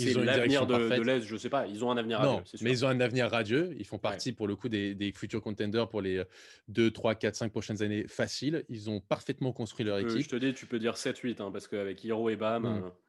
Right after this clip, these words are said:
Speaker 1: je pense
Speaker 2: Ouais,
Speaker 1: que
Speaker 2: complètement,
Speaker 1: voilà.
Speaker 2: complètement. Voilà, j'ai l'impression qu'on a tout dit, Robin, dans ce nouvel épisode.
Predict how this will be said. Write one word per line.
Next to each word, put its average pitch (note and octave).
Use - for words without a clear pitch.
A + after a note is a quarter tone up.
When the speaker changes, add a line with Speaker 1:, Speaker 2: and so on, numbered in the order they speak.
Speaker 1:
je -
pense G#2+
Speaker 2:
Ouais, B2+
Speaker 1:
que F#2+
Speaker 2:
complètement, G2+
Speaker 1:
voilà. F#3+
Speaker 2:
complètement. F#2+
Voilà, A2+
j'ai D#3
l'impression C3+
qu'on B2+
a A2+
tout A2
dit, C#3+
Robin, G#3
dans B2+
ce C3+
nouvel C3
épisode. C3